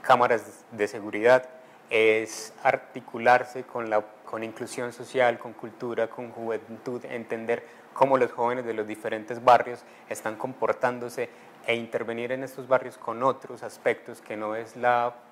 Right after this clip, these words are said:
fuerza militar incluso, y que la militarización de la ciudad no es un camino que propone alguno de los concejales de la ciudad, y pues desde estas propuestas de entrar a los barrios con aspectos sociales, con una,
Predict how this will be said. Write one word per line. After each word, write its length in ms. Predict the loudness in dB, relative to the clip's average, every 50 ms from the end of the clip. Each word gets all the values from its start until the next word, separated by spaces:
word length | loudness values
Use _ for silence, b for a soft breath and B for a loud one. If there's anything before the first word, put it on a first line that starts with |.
| -12
fuerza 440 | -6 -4 -2 -2 2 4 4 4 2 0
militar 480 | -10 -10 -8 -8 -8 -2 2 4 4 4
incluso, 480 | 2 -2 -12 -12 -12 -12 -10 -12 -14 -16 -16 B B B B B B B B
y 120 | B -12 -12
que 480 | -8 -4 2 4 4 6 6 6 4
la 80 | 4 2
militarización 760 | -2 -4 -8 -8 -6 -6 -6 -6 -4 -6 -8 -8 -8 -8 -6
de 60 | -2
la 140 | 0 0 0
ciudad 340 | -2 -4 -4 -2 -2 -2 -2
no 220 | -4 -6 -6 -6
es 120 | -6 -8 -10
un 100 | -12 -6
camino 460 | -4 -2 -2 -2 -4 -8 -8 -10 -10
que 220 | -12 -12 -12 -12 -14 -16 -14 -10 -8
propone 500 | -8 -6 -4 -4 -4 -4 -4 -6 -8 -8 -8
alguno 400 | -10 -10 -8 -10 -10 -8 -8 -6
de 100 | -6 -6
los 300 | -6 -6 -8 -10 -12 -20 B B B B B B B
concejales 600 | -4 -4 -4 -4 -4 0 4 4 4 4 4 0
de 80 | 0 0
la 120 | 0 0
ciudad, 360 | 0 0 2 4 6 6 4 2 -4 B B B B
y 60 | -16
pues 260 | -10 -6 -6 -6 -4 -6
desde 500 | -8 -6 -2 0 0 0 0 0 -4 -8
estas 240 | -10 -10 -10 -10
propuestas 600 | -10 -10 -10 -4 -2 -2 -2 -2 -4 -10 -10 -6
de 340 | -4 -2 0 0 0 -2 -6 -8 -16 -20 -14 -10
entrar 380 | -8 -8 -4 2 4 6 6 6
a 40 | 4
los 200 | 2 0 0 4
barrios 520 | 6 6 6 4 0 -10 -10 -10 -12 -16 -16
con 300 | -12 -10 -10 -8 -6 -4
aspectos 560 | -4 -4 -4 -2 0 0 0 0 -2 -12 -12 -12
sociales, 600 | -14 -16 -12 -6 -2 0 0 0 0 -4 -10 -14
con 160 | -16 -14 -12
una, 160 | -12 -12 -12